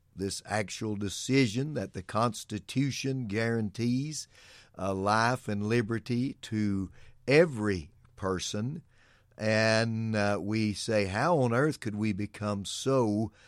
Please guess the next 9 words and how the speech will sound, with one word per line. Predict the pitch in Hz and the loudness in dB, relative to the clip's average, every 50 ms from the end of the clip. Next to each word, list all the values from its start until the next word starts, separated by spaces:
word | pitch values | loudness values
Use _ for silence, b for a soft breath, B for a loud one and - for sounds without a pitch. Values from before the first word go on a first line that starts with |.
| b b b - | b b b -2
divided? | 95 117 120 98 85 107 110 113 123 131 139 117 95 85 | 2 2 2 2 2 4 4 6 4 4 2 0 -2 -4
How | 80 98 113 135 | -4 -4 -4 -4
could | 139 - 147 139 | -4 -4 -4 -2
we | 127 127 127 123 | 0 0 0 2
become | 117 120 120 113 - 113 113 113 117 113 110 | 2 0 -2 -2 -2 -2 -2 0 0 -2 -4
so | 101 - - - 107 107 110 110 107 104 104 101 101 95 B B B B B B B B B | -6 -8 -4 -2 0 2 4 4 4 4 2 0 0 -4 B B B B B B B B B
completely | - 113 110 104 - - - 127 139 160 180 185 - - 120 117 120 | -6 -6 -6 -6 -6 -8 -4 0 2 4 2 2 2 0 0 0 0
overwhelmed | 104 123 127 123 104 113 110 113 120 131 131 123 107 92 87 85 80 85 87 87 87 - b b b b b b b b - | 2 2 2 2 2 0 0 2 2 4 4 4 4 2 0 -2 -4 -6 -6 -8 -8 -12 b b b b b b b b -10
with | 90 92 104 113 117 117 117 117 113 - - - - - | -6 -2 2 4 4 4 4 2 0 -4 -14 -16 -18 -20